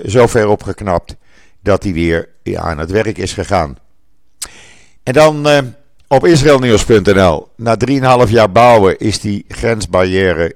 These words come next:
klaar. U kunt de video's en de foto's zien.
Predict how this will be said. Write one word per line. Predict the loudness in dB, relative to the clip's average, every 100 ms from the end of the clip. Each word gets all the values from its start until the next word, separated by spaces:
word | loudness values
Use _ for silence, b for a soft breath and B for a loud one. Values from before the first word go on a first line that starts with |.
| -8
klaar. | -2 2 2 0
U | -4
kunt | -4 -4
de | -4
video's | -6 -2 0 2 0
en | -2
de | -4
foto's | 0 0 0 -4 -4
zien. | -6 -8